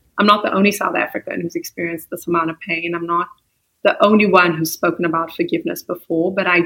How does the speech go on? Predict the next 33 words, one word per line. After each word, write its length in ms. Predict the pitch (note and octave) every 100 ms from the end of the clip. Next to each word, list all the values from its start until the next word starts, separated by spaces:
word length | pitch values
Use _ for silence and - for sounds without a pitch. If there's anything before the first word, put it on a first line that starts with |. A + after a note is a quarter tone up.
| -
do 180 | F3+ F#3
understand 720 | F3+ F3 F3 - F3+ F3 D#3+
that 220 | F#2 - - _ _ _ -
the 60 |
reason 300 | F#3 G#3 F#3+
my 140 | F#3 F3+
story's 460 | - F#3 F3 E3+
been 200 | - E3+
so 300 | - - F3
well 180 | E3+ E3
received 720 | E3+ D#3+ - B3+ A3+ F#3+ - - _ - -
is 180 | G3+
due 140 | - G#3
to 120 | -
a 60 | G3
number 340 | F#3+ G#3+ A3+
of 160 | G3+ -
factors 640 | - - - F3+ F3 F#3 -
that 180 | F3+ F3
were, 220 | E3+ E3 _ _ _ _
you 100 | -
know, 220 | F3 E3 D#3+ _ -
given 260 | F#3+ F#3
to 160 | F#3 F#3+
me, 120 | F3
bestowed 460 | F3 E3+ - F3+ F3+
upon 360 | F3 F3 E3+
me, 200 | E3+ D#3+ -
blessed, 300 | E3+ F3 -
whatever 340 | - D4+ F#3 F3
it 120 | F3
may 180 | E3+ E3
be, 380 | E3+ F3+ E3+